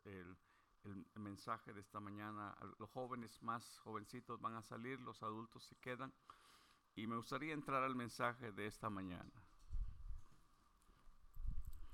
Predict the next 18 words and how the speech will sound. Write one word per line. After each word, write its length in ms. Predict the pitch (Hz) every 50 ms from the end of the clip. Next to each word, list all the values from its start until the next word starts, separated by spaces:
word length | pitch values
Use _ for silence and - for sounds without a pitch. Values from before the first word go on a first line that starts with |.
| - - - - - - - - - - - - - - - - - - - - - - - - - - - - - - -
El 100 | - -
mensaje 520 | 110 113 104 - 131 127 123 123 143 131 123
de 120 | 120 120
esta 220 | 120 117 - 127 117
mañana, 560 | 113 117 117 117 117 120 120 120 123 120 120
si 120 | 104 - -
ustedes 720 | 117 - - 120 117 117 117 113 104 - - - - - - - - - - - - - - - - - - - - -
tienen 460 | - 117 117 113 113 113 110 110 107
ahí 260 | 101 101 107 107 110
la 80 | 107 107
oportunidad, 720 | 104 - 110 - - - 110 110 107 107 104 107 110 113 107
vamos 380 | 107 113 113 117 120 113 -
a 60 | 117 110
ponerlo 560 | - 113 110 113 117 117 117 113 113 110 107
en 160 | 107 104 104
el 260 | 101 101 98 95 92 98
screen, 340 | - - - - 117 113 113
hermano, 460 | 113 113 113 110 110 110 117 117 123